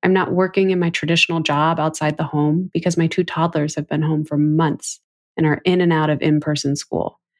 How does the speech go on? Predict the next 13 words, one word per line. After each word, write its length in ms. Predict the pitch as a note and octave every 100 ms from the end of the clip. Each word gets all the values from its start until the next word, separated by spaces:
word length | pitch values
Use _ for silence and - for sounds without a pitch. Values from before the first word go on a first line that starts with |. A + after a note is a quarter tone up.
| _ _
So 120 | -
I 60 | F3
feel 120 | F3
like 140 | F3+ F3
I'm 100 | E3+
always 300 | E3 E3 D#3+
waiting 300 | D#3 D3+ D3
for 100 | D3
the 120 | D3
other 200 | D3 D3
shoe 220 | - D#3+
to 80 | D#3+
drop. 280 | - -